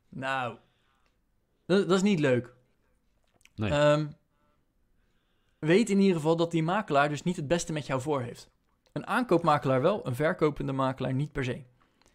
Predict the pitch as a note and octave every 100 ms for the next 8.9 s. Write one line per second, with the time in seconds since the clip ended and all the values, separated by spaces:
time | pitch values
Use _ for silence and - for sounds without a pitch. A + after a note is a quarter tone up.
0 | _ _ F#2 F2 C3 C3 C#3 D#3+ D#3+ C#3
1 | C3 C#3 C3 - - C#3+ C3 - - _
2 | _ _ _ _ _ _ _ C#3 C#3 C#3
3 | - _ _ _ _ _ _ D#3 C3+ D3
4 | D#3 D#3 D#3+ F3 G3 F3 D#3+ D3 B2+ -
5 | - - D#3+ A#3+ A3 F#3 G3+ - C#3+ C3+
6 | - - - - - C3+ C3+ C3 F3+ C#4
7 | - D3 C3 A#3 - - _ _ _ _
8 | _ _ _ _ _ C3 C#3 C#3